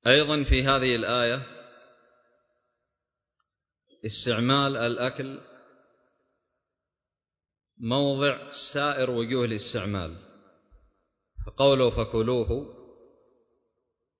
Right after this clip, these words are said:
لا يلزم أنهم يأكلونه، ولكن معنى "تصرفوا فيه"، فيحل لكم أن تتصرفوا فيه كما شئتم، سواء بالأكل أو بالشرب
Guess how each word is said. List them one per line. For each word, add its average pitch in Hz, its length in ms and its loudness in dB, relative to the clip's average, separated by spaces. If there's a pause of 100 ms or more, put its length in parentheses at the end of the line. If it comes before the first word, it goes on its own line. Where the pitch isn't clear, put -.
(160)
لا 143 220 2
يلزم 139 340 2
أنهم 127 580 -2
يأكلونه، 117 1000 -2
ولكن 135 360 -2
معنى 127 440 -2
"تصرفوا 107 640 -4
فيه"، 80 200 -10 (1200)
فيحل 131 640 4
لكم 143 380 -2
أن 131 640 -6
تتصرفوا 123 800 -2
فيه 131 240 2
كما 107 240 -2
شئتم، 92 420 -10
سواء 117 420 -2
بالأكل 95 500 -4 (760)
أو 123 160 4
بالشرب 101 580 -4